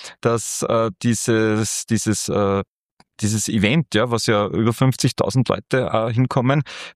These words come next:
die, dort haben wir spezielle Veranstaltungen, so Side-Events, auch mit der industriellen Vereinigung, mit dem A D A C, mit, mit Partnern, wo wir dort auf der Bühne sind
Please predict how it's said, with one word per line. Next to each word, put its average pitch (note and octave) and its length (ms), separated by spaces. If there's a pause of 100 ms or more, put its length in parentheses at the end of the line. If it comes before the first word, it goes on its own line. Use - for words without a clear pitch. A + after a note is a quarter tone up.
die, A#2 180
dort - 220
haben A#2+ 160
wir B2 280
spezielle A#2+ 540
Veranstaltungen, A#2+ 1080
so - 240
Side-Events, A#2 720
auch G#2+ 120
mit A2+ 180
der A#2+ 80
industriellen G#2 480
Vereinigung, A2 720
mit A#2+ 200 (220)
dem B2 140
A F#2+ 120
D B2 120
A B2+ 80
C, G2+ 320 (320)
mit, B2 260
mit C3 180
Partnern, A#2+ 560
wo A2 140
wir A#2 140
dort G#2+ 260
auf - 120
der - 140
Bühne B2 220
sind C3 340